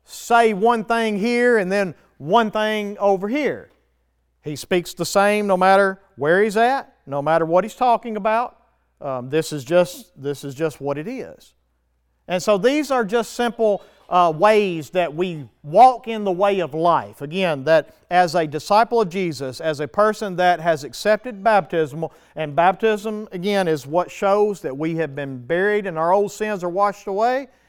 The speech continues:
and that we have risen up to walk in new life that Christ has given us. And this is the kind of lifestyle and the instruction that we are taught to model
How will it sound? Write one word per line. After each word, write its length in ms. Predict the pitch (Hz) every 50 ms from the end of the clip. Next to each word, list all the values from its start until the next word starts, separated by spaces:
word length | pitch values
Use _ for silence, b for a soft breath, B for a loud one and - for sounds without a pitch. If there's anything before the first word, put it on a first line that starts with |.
| _ _ _ _ _ -
and 160 | 131 143 143
that 140 | 147 147 139
we 140 | 147 160 165
have 200 | 165 156 131 - b b b
risen 420 | b 123 143 175 202 190 180 196 185
up 200 | 202 208 202 -
to 100 | - 170
walk 300 | 160 180 190 185 185 -
in 240 | 190 165 151 143 147
new 220 | 165 202 208 202
life 360 | 202 196 196 202 202 196 -
that 120 | - - -
Christ 420 | - - 180 180 180 175 165 -
has 160 | 139 131 117
given 340 | 123 151 185 196 196 202 202
us. 300 | 208 208 208 208 196 - b b b b b b
And 340 | 135 139 131 123 127 123
this 340 | 123 156 170 190 185 185 -
is 160 | 185 175 160
the 100 | - 160
kind 280 | - - 180 180 170 160
of 120 | 147 131
lifestyle 840 | 135 135 147 160 170 175 180 175 - - - 160 147 143 143 131 131
and 140 | 131 127 127
the 100 | 131 127
instruction 920 | 127 123 - - - - 208 208 190 151 - - - 131 110 104 98 117 _ _ _ _ _ _ _ _ -
that 240 | 143 156 147 139 143
we 400 | 139 139 160 170 180 175 180 131
are 160 | 147 147 135
taught 560 | - - - 196 185 160 139 131 131 - _ _ _ _ _ _ _ _ _ _ -
to 160 | - 165 151
model 640 | 147 143 147 151 160 160 143 123 107 98 98 -